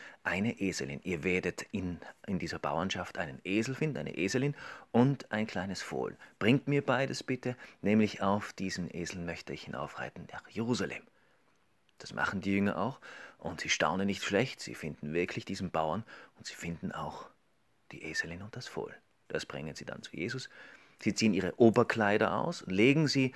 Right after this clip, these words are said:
über die Esel drüber, damit sich Jesus dann da draufsetzen kann. Und dann reitet er nach Jerusalem hinauf. Jerusalem hat,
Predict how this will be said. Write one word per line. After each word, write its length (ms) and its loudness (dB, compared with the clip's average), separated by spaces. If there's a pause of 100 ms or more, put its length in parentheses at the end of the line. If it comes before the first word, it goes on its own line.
(320)
über 200 4
die 200 0
Esel 300 2
drüber, 420 4 (200)
damit 240 -4
sich 160 -8
Jesus 400 -4 (320)
dann 140 -2
da 100 -2
draufsetzen 720 -8
kann. 160 -8
Und 280 -20
dann 220 0
reitet 380 -4
er 220 -6 (420)
nach 140 -10
Jerusalem 580 -12
hinauf. 460 -12 (760)
Jerusalem 540 -2
hat, 180 -10